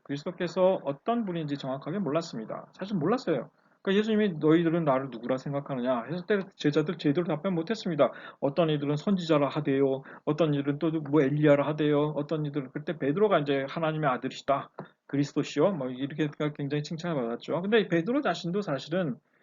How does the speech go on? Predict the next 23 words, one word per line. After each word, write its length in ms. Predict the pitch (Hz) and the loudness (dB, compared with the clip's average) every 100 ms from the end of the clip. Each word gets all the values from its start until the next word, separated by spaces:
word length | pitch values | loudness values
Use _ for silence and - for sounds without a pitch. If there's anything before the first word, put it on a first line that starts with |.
| _ _ _ _ | _ _ _ _
그 180 | 160 160 | 4 6
예수님께서 460 | 156 175 165 160 160 | 4 0 -4 -4 -4
부활하시기 480 | 151 156 151 180 | 0 2 2 -2
전까지는 600 | 160 139 147 156 139 143 151 | -6 -6 -2 -2 -2 -4 -4
그렇게 300 | 147 160 170 | -6 -6 -8
대답은 500 | 117 117 117 139 202 | -8 -4 -2 -2 -2
했는데 420 | 143 110 117 135 | -2 -4 -6 -6
완전히 360 | 113 120 147 | -6 -6 -6
확신했던 600 | 151 143 - 143 - 131 127 | -6 -10 -12 -12 -10 -10 -8
건 220 | 143 151 | -8 -6
아닌 180 | 123 160 | -6 -4
것 60 | |
같아요. 440 | 151 - 113 135 - - | -4 -4 -4 -4 -6 -2
자, 120 | 139 | 0
어쨌든 400 | 151 208 208 120 - - _ | 2 2 2 -4 -10 -20 _
예수 300 | 156 156 202 | 2 2 -2
그리스도께서는 800 | 185 170 165 160 139 131 127 170 | -2 -2 -2 -2 -6 -6 -6 -4
이들을 400 | 147 139 151 151 | -4 -2 -2 -2
그 140 | 151 | -4
사람에게서 580 | 147 135 135 139 131 143 | -4 -2 -2 -2 -6 -6
쫓아내심으로 960 | 165 175 - 175 123 151 214 180 190 196 | -8 -10 -4 -4 -2 -4 -2 0 -2 -4
그를 320 | - 143 175 | -4 -2 -2
구원하셨습니다. 1080 | - 123 160 175 139 - - 160 - - | -6 -6 -4 -6 -8 -12 -10 -8 -8 -8